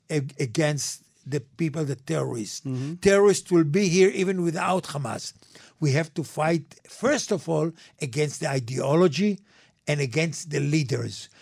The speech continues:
Speaker 1: Because who is doing all, all this work? The leaders. The leaders know how to use the regular people, the simple people, how to break their hand. And if all the leaders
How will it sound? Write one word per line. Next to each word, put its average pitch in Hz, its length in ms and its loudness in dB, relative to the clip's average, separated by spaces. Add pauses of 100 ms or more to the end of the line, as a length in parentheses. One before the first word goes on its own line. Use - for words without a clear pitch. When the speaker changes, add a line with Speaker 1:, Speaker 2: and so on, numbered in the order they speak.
(140)
Speaker 1:
Because 160 380 2
who 254 320 4
is 202 680 -2
doing 165 300 0
all, 156 240 -2
all 147 200 -6
this 143 300 -8
work? 156 480 -12 (480)
The 147 100 -2
leaders. 143 680 -2 (1000)
The 139 140 0
leaders 160 460 4
know 160 280 4
how 143 260 0 (100)
to 160 60 -2
use 151 300 4
the 139 180 -2
regular 156 440 0
people, 156 320 -6
the 143 160 -6
simple 175 420 -2
people, 180 400 -2 (200)
how 151 160 -2
to 165 160 -2
break 139 320 -4
their 127 180 -6
hand. 113 340 -8 (460)
And 143 240 -2
if - 380 -4 (520)
all 220 200 8
the 185 140 6
leaders 156 640 2